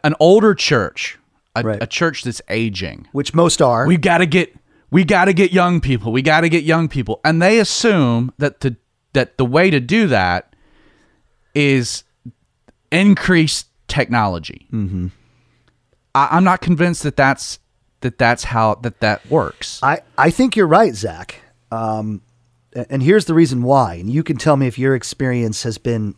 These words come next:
Speaker 2: been this, this way. In my personal interactions as a pastor with millennial people, you know what they want? They wanna come to your house and they wanna eat with you and your family.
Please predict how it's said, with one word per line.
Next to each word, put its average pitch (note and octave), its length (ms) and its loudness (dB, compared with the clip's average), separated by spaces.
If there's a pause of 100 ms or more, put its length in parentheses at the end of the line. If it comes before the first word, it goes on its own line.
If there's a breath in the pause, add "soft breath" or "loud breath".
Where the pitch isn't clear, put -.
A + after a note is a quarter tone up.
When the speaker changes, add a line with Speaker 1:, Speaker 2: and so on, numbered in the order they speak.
Speaker 2:
been G#2 300 -4
this, F#2 300 -8
this G2+ 260 -10
way. F#2 220 -10
In C3+ 200 0
my E3 640 4
personal F3+ 540 -2
interactions A2+ 800 -4
as F2+ 120 -10
a F#2+ 60 -12
pastor - 600 -10 (720 soft breath)
with D3+ 540 0
millennial C#3 600 4
people, A2 460 -8 (1000)
you C3+ 120 2
know G3 100 4
what B3+ 160 2
they G3+ 120 4
want? A2+ 360 -2 (680)
They G3 120 4
wanna B3 260 2
come F3 300 -4
to - 140 -10
your A2+ 160 -4
house - 680 -6 (920)
and D3+ 120 2
they G3 60 4
wanna G#3+ 240 2
eat F3+ 200 -4
with C#3 200 -6
you D3+ 100 0
and D3 100 0
your B2+ 100 -2
family. C3+ 460 -4